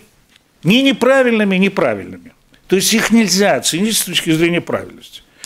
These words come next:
Тогда возникает вопрос, а как оценить достоверность такого рода информации, которая не подлежит проверке через истинность и не подлежит проверке через правильность?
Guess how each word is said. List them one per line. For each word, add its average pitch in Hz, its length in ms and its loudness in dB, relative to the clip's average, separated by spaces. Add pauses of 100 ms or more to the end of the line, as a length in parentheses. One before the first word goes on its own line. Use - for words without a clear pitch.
(260)
Тогда 151 280 2
возникает 240 440 0
вопрос, 196 440 0 (140)
а 175 100 -2
как 247 440 -2
оценить 175 880 0 (320)
достоверность 160 1200 0 (560)
такого 165 500 2
рода 101 320 0
информации, - 720 -8 (840)
которая 160 560 2
не 170 220 2
подлежит 180 680 0
проверке 156 560 -2
через 151 360 0
истинность 98 640 -4 (560)
и 156 140 0
не 185 100 2
подлежит 190 580 0
проверке 156 480 0
через 143 280 -2
правильность? - 680 -8